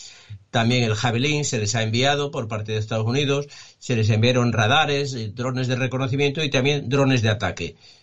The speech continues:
Eso fue, digamos, la, la primera fase. Cuando ya Rusia decide que retira sus tropas de, de Kiev y las lleva, las concentra todas en la,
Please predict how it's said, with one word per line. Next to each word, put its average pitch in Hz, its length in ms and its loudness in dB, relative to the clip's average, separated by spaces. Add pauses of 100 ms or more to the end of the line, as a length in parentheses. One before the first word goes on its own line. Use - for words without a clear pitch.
(520)
Eso 139 280 2
fue, 170 120 2
digamos, 165 300 2
la, 143 160 4
la 120 180 2
primera 110 380 0
fase. 98 460 -4 (340)
Cuando 117 320 2
ya 165 240 2 (100)
Rusia 147 400 -4
decide 135 380 0
que 139 160 2
retira 127 400 2
sus 123 240 -4
tropas 117 400 0
de, 110 260 2
de 104 160 0
Kiev 147 300 2
y 127 200 -2
las 110 200 2
lleva, 127 240 2
las 113 160 0
concentra 110 640 -2
todas 120 420 0
en 104 160 0
la, 95 280 0